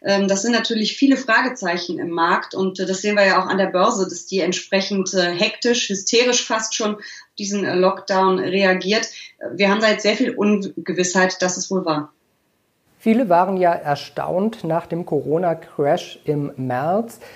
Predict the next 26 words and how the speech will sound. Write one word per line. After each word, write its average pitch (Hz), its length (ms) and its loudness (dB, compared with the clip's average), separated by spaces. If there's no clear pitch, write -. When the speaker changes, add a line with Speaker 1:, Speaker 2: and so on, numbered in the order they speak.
Speaker 2:
dass 185 200 0
sich 220 160 0
die 202 80 -2
Börsen 208 360 4
so 226 120 2
schnell 240 320 0
wieder 220 220 4
erholt 214 600 2
haben. 135 380 -4
Dann 139 180 -2
hieß 185 220 0
es 165 120 -4
immer 170 280 2
wieder, 185 180 2
ja, 165 160 4
Börsen 165 480 0
und 165 220 -4
Realwirtschaft, 160 800 -2
die 156 200 0
laufen 180 340 4
auseinander. 175 880 4
Werden 156 260 0
wir 156 100 2
jetzt 185 460 -6
sehen, 185 460 4
dass 175 300 -2